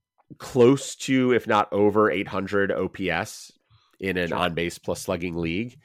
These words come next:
Speaker 1: uh, and stellar minor league numbers. And so I, I, it sounds like you, and maybe, maybe it's gonna be Red Sox fans in general, given his, the, you know, what you've heard of him as a prospect coming up. Like, I think you're sort of the low man on him.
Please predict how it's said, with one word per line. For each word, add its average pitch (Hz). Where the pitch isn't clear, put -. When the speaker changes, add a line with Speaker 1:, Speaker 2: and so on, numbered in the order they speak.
Speaker 1:
uh, 87
and 104
stellar 104
minor 92
league 113
numbers. 120
And 104
so 104
I, 110
I, 170
it 143
sounds 156
like 143
you, 117
and 104
maybe, 110
maybe 107
it's -
gonna 104
be 90
Red 87
Sox 98
fans 92
in 85
general, 92
given 87
his, 80
the, 90
you 73
know, 78
what 76
you've 80
heard 90
of 87
him 90
as 82
a 82
prospect 76
coming 73
up. 87
Like, 80
I 175
think 160
you're 151
sort 135
of 113
the 107
low 87
man 76
on 60
him. -